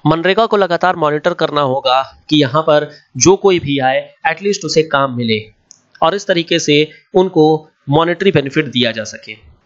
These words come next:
इस समय देखिए audit कर पाना काफी मुश्किल है, लेकिन जो इस समय important चीज है वो हो सकती है social audit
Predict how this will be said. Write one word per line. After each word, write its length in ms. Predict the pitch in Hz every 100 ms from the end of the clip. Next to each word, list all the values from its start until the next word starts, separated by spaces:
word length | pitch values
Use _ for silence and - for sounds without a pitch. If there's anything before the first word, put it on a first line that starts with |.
| - - -
इस 120 | 196
समय 180 | 233 247
देखिए 260 | 208 202 196
audit 320 | 160 160 -
कर 100 | 165
पाना 260 | 151 151 160
काफी 300 | 151 - 160
मुश्किल 380 | 131 - 156
है, 180 | 135 139 - _ -
लेकिन 220 | 151 175 160
जो 140 | 185
इस 200 | 185 -
समय 180 | 180 180
important 460 | 170 165 165 196
चीज 200 | 185 160
है 60 | 160
वो 140 | 165
हो 140 | 151 160
सकती 340 | 143 - 156
है 60 | 165
social 400 | 160 147 151 135
audit 280 | 117 117